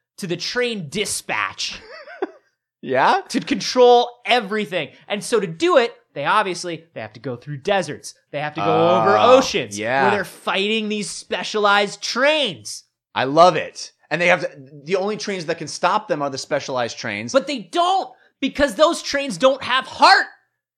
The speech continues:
Speaker 2: You gotta have heart.
Speaker 1: You gotta have heart.
Speaker 2: That's the fifth element.
Speaker 1: That is what it is.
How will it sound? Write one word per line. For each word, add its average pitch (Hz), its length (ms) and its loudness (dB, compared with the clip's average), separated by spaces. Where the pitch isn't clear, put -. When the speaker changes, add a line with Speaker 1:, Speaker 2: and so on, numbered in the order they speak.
Speaker 2:
You 262 80 -18
gotta 339 180 6
have 330 280 4
heart. 302 400 6
Speaker 1:
You 294 140 -2
gotta 339 400 8
have 277 220 6
heart. 226 420 4
Speaker 2:
That's 294 160 -2
the - 60 -20
fifth 302 240 0
element. 190 480 0
Speaker 1:
That 254 240 4
is 277 140 0
what 247 200 0
it 247 100 -2
is. 202 540 0